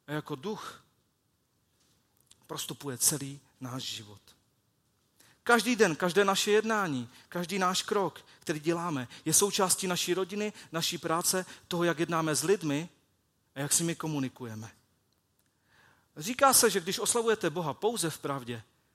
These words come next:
tak vám ve vašich prázdných, bezmocných rukách zůstane pouze zbytečná liturgie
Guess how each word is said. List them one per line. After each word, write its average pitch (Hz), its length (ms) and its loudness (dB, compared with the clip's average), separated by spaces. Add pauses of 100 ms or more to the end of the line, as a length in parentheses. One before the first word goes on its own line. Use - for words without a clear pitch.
(880)
tak 143 180 -6
vám 156 140 0
ve 160 80 0
vašich 165 300 -2
prázdných, 170 480 -2
bezmocných 160 500 -4
rukách 131 480 -8 (220)
zůstane 151 360 -4
pouze 143 300 -6
zbytečná 170 520 -4
liturgie 123 580 -8